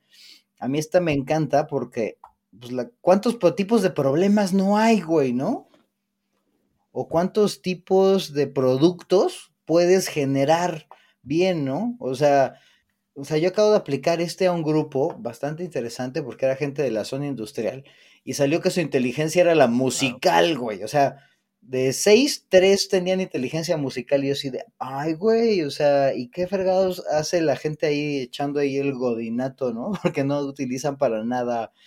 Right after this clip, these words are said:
Speaker 1: esa inteligencia. Pero, por ejemplo, esa inteligencia musical creo que es de esas que están así como que asesinadas, han sido asesinadas sistemáticamente <laughs> por el,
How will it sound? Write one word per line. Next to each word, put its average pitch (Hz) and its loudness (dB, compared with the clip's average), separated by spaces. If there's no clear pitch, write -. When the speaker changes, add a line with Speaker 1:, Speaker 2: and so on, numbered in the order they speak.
Speaker 1:
esa 139 -4
inteligencia. 131 -2
Pero, 135 2
por 139 0
ejemplo, 156 -2
esa 202 -2
inteligencia 165 -2
musical 143 -2
creo 190 -10
que 214 -8
es 175 -10
de 185 -4
esas 202 -8
que 147 -20
están 156 -4
así 139 -12
como - -12
que 127 -4
asesinadas, 147 4
han 180 -4
sido 196 -4
asesinadas 151 0
sistemáticamente 139 -4
<laughs> - -18
por 117 -8
el, 101 -14